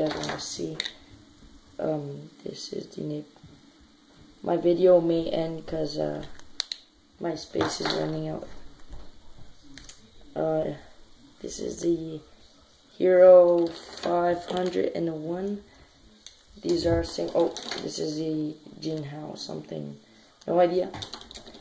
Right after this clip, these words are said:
A click fountain pen, the same one as a minute ago. Same one. This is the Hero forty-nine, um, cheap pen.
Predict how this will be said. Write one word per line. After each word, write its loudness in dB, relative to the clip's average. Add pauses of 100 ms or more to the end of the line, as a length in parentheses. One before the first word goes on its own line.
(380)
A 4
click 2
fountain 2
pen, 4
the -6
same -4
one -2
as -2
a -8
minute -2
ago. 2 (540)
Same 6
one. 4 (280)
This 0
is -2
the -8
Hero 4 (180)
forty-nine, -2 (1160)
um, -4 (580)
cheap -6
pen. 2